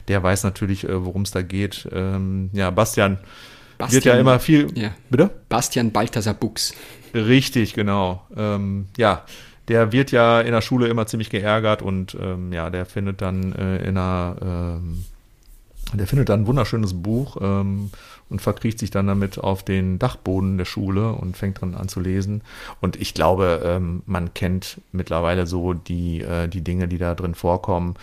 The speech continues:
Speaker 1: Gerade Fuchur kennt man natürlich, den Glücksdrachen, und man kennt den Steinbeißer und,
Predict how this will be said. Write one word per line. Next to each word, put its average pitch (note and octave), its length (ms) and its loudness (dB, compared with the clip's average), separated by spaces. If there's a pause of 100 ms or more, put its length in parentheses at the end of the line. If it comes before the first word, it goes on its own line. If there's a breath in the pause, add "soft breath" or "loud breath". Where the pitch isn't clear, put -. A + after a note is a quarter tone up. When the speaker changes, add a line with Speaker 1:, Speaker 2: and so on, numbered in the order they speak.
(220 loud breath)
Speaker 1:
Gerade F#2 580 2
Fuchur C3 600 4
kennt A#2 260 0
man A2 100 2
natürlich, G#2 420 0
den F#2+ 200 0
Glücksdrachen, G2 960 2 (300 loud breath)
und F#2+ 180 -2
man F#2+ 140 2
kennt G2+ 180 0
den G2 100 2
Steinbeißer F#2+ 1120 2
und, E2+ 400 -4